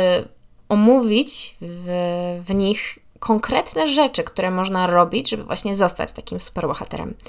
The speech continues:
Tak więc pierwsza rzecz to jest uratowanie życia. Wiem, zaczęłam z grubej rury, ale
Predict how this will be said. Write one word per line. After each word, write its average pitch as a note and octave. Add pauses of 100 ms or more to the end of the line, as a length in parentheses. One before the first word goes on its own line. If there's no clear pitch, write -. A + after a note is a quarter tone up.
(520)
Tak F#3+
więc F#3+ (380)
pierwsza C4+
rzecz E3+ (260)
to -
jest G3
uratowanie G3
życia. - (920)
Wiem, E3
zaczęłam E3
z D#3
grubej E3
rury, D#3
ale E3+